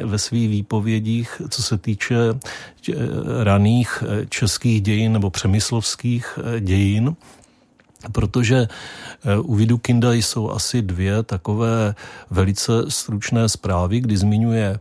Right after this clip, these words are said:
právě, mm, poplatek, eh, Václavův, tedy respektive jakési poddanství Václavovo vůči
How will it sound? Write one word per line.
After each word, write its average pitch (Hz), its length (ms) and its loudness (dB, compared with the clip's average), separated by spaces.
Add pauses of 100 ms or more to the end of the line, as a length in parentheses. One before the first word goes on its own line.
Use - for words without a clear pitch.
právě, 101 540 -2
mm, 92 340 -10
poplatek, 110 880 0
eh, 110 40 -2 (260)
Václavův, 110 1080 2
tedy 104 260 0
respektive 104 600 -2
jakési 110 480 -2
poddanství 107 920 0
Václavovo 107 800 0
vůči 107 480 -2